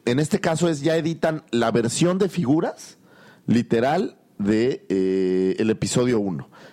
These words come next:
con un empaque totalmente independiente a todos los demás y con una visión, por ejemplo, era Darth Maul quien, eh, quien era el que vestía los empaques.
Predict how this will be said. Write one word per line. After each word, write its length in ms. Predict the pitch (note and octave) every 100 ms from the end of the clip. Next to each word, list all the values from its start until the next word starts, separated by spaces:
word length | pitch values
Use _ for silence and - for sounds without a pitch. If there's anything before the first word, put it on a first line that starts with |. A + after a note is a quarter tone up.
| _
con 160 | A#2+ A#2+
un 100 | D3
empaque 380 | C#3+ C#3+ C3+ C#3+
totalmente 600 | A2 - D3+ F3 F#3 F3
independiente 640 | C#3+ C3 B2+ A#2 C3+ B2+
a 140 | G#2
todos 200 | C3+ E3
los 140 | D#3 A2
demás 520 | A#2 C3+ B3 - - _ - - - -
y 320 | B2 A#2+ A#2
con 160 | - A#2
una 180 | C3+ D3+
visión, 420 | A#2+ - C3+ C#3
por 120 | A2+
ejemplo, 240 | G#2+ B2 C3
era 160 | C3
Darth 240 | A#2+ C3+ B2
Maul 360 | B2 B2 C#3+
quien, 240 | - G#2 G2
eh, 200 | - F#2
quien 400 | - G#2 G2 G2+
era 260 | G#2 A#2 A#2
el 140 | F#2+
que 120 | -
vestía 460 | F#2+ G2+ - C#3 B2+
los 180 | G#2 F#2+
empaques. 560 | F2+ A2 G#2+ D#3 -